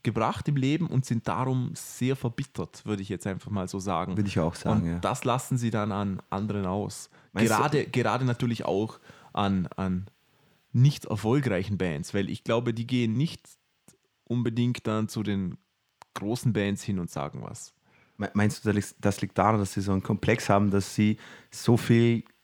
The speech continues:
Speaker 2: geübt haben und so gut Gitarre
Speaker 1: <laughs>
Speaker 2: oder Bass oder was auch immer spielen können und sie gönnen's den Leuten nicht, dass sie
Speaker 1: Möglich, möglich, ich weiß es nicht, aber das ist definitiv ein Punkt.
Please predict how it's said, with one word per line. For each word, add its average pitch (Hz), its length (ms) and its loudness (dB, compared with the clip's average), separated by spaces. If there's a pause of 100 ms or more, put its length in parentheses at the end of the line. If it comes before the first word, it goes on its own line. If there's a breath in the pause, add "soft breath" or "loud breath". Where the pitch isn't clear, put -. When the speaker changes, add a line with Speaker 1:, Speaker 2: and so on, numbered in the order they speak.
(100)
Speaker 2:
geübt - 420 2
haben 107 400 4
und 98 240 0
so 110 220 0
gut 110 180 0
Gitarre 110 580 2
Speaker 1:
<laughs> - 0 -
Speaker 2:
oder 101 140 4
Bass 98 380 4
oder 98 180 0
was 104 160 2
auch 104 120 0
immer 107 200 2
spielen 101 300 0
können 98 300 2 (480 soft breath)
und 98 320 0 (140)
sie 95 520 0 (180)
gönnen's 107 340 6
den 95 160 2
Leuten 92 340 2
nicht, - 440 -6
dass 92 200 -4
sie 90 240 -8 (380)
Speaker 1:
Möglich, 131 560 2
möglich, 127 400 -2
ich 101 120 -6
weiß 135 220 -2
es - 120 -10
nicht, - 320 -14
aber 101 340 -4 (1160 soft breath)
das - 160 -8
ist - 160 -14
definitiv 131 480 -2
ein 127 80 -2
Punkt. 127 380 -4